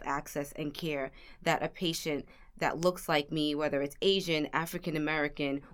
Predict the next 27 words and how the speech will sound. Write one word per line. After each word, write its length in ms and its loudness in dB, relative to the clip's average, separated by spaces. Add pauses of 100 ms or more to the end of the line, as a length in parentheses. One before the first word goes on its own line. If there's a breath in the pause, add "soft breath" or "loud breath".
or 260 6
African 540 2
or 140 2
Caribbean, 480 2
that 140 -2
we 100 2
have 200 0
the 60 -8
highest 540 -4
access 560 -6 (300 soft breath)
of 180 0
care, 380 -2 (260 soft breath)
no 140 4
matter 280 4
what 300 2
community, 640 0
no 100 0
matter 300 2
what 280 0
zip 220 0
code, 300 -2 (100)
or 120 4
what 200 -2
continent 560 -4
you 140 -4
live 220 -6
in. 180 -8